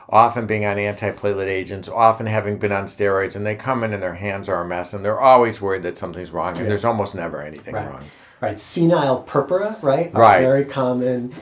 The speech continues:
Speaker 2: Usually on the forearms is where I'm sort of used to
Speaker 1: Right,
Speaker 2: seeing them.
Speaker 1: exactly.
Speaker 2: And it's that thin skin without great collagen underneath, and kind of any shear injury causes bleeding.
Speaker 1: I seem to remember I had a bruise <laughs> recently, and you told me that's what I had.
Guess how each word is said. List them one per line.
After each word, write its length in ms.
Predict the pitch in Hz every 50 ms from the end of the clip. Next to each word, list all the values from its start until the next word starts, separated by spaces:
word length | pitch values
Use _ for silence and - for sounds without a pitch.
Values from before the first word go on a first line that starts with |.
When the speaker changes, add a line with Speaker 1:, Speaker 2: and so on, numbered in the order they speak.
| - - _ _
Speaker 2:
Usually 420 | - 180 156 151 151 151 151 147
on 120 | 135 123 120
the 80 | 117
forearms 760 | - - - 165 147 139 131 131 131 123 123 123 120 120 120 120
is 160 | 117 120 123
where 140 | 117 117 113
I'm 140 | 113 113
sort 180 | - - - 113
of 80 | 113 117
used 160 | 113 107 101
to 80 | 110
Speaker 1:
Right, 80 | 113 98
Speaker 2:
seeing 100 | 95 90
them. 40 | 87
Speaker 1:
exactly. 640 | - 107 110 104 101 98 95 - 90 80 82 92 98 -
Speaker 2:
And 120 | 127 120 131
it's 160 | 131 131 -
that 360 | - 139 127 127 - - -
thin 300 | - - 175 175 170 175
skin 640 | 165 170 - - - 147 139 135 135 135 131 127 120
without 440 | 117 120 - 143 143 143 143 143 -
great 400 | - 135 131 135 131 131 131 -
collagen 560 | - - 123 120 139 127 123 123 131 127 123
underneath, 540 | 117 117 117 113 113 120 117 117 110 107 -
and 180 | 123 113 107 104
kind 200 | 120 127 120 113
of 60 | 110
any 180 | 120 123 123 117
shear 420 | - - - 123 120 117 110 113
injury 420 | 110 110 110 107 110 104 104 104 104
causes 420 | - - 104 101 98 101 104 -
bleeding. 280 | - - - 98 98 98 - - - - -
Speaker 1:
I 100 | 214 233 226
seem 200 | - 277 262 220
to 60 | 202
remember 380 | 180 160 160 156 143 139 135
I 120 | 127 127 147
had 240 | 175 165 147 127 131
a 40 |
bruise 460 | 127 101 127 151 165 190 - - 95 110
<laughs> 60 | 117
recently, 340 | 110 - - 180 160 151 151
and 100 | 147 -
you 160 | 110 - 170
told 240 | - 175 165 160 156
me 120 | 151 147
that's 280 | 135 151 170 170 - -
what 140 | 151 139
I 160 | 147 151 151 170
had. 500 | - 190 233 185 117 90 92 95 -